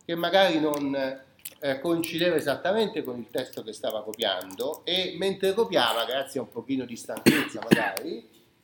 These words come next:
ha fatto scivolare nella penna il concetto che aveva in testa e non la parola che aveva letto dal suo modello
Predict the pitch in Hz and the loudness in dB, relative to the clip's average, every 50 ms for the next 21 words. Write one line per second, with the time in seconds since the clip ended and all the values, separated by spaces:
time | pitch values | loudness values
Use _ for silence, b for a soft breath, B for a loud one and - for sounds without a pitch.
0 | _ _ - 208 196 - - 247 226 233 - 202 175 - - 202 190 202 220 220 | _ _ 2 2 2 4 4 4 4 4 0 -2 -4 -4 -6 -4 -2 2 4 4
1 | 190 180 165 180 185 202 226 220 202 196 196 196 202 190 190 170 - - 156 151 | 4 4 4 2 2 2 0 0 0 -2 -2 -2 -2 -2 -4 -4 -4 -2 -4 -4
2 | - - 190 185 185 175 165 180 175 180 185 196 202 202 202 - 190 175 185 185 | -4 -4 -6 -6 -6 -4 -4 -2 -2 0 0 0 -2 -4 -6 -6 -6 -4 -4 -4
3 | 185 - 165 147 147 151 151 160 160 160 165 156 143 131 135 135 135 135 135 135 | -4 -6 -6 -6 -6 -6 -6 -4 -4 -2 -2 -2 -4 -2 -4 -6 -6 -6 -6 -6
4 | - - - 131 127 120 120 120 120 123 127 131 131 135 - - _ _ _ 139 | -6 -8 -8 -14 -14 -12 -12 -12 -10 -8 -8 -8 -8 -10 -14 -20 _ _ _ -6
5 | 139 135 120 - - - - - 143 139 139 139 - - - 120 117 113 - - | -6 -6 -6 -6 -12 -18 -12 -10 -10 -10 -10 -12 -16 -16 -12 -10 -10 -10 -10 -12
6 | - 127 123 120 120 - - - - _ _ _ 120 123 120 120 113 104 101 101 | -8 -4 -4 -4 -4 -6 -8 -12 -16 _ _ _ -10 -8 -6 -6 -6 -6 -8 -8
7 | 104 104 104 107 | -8 -8 -10 -10